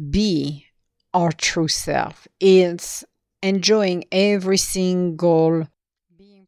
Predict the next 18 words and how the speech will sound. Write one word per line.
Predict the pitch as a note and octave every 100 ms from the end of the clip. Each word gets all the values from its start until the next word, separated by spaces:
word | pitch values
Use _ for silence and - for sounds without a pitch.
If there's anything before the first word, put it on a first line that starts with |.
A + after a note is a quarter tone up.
| _
present | G#3 G#3 G#3 F#3+ F#3+ -
in | E3+
our | E3+ D#3+
lives | E3+ D3+ C3+ - -
is | F3 F3+
essential | - F#3 F3+ - E3+ E3+
to | - E3
finally | - F#3 F3 E3 D#3 D3 B2 D#3+ C3+
be | F3 E3+ C#3+ C3+ _
who | F3 D#3
we're | D#3
meant | C#3+ D3 D3
to | D3
become. | D3+ - C3+ B2 _ _ _ _ _ _ _
So, | - - E3 B2+ - _ _ _ _
how | _ F#3+ G3 G3+ A3
do | G#3+ G#3
we | F3 F#3+ G3 G#3 A3+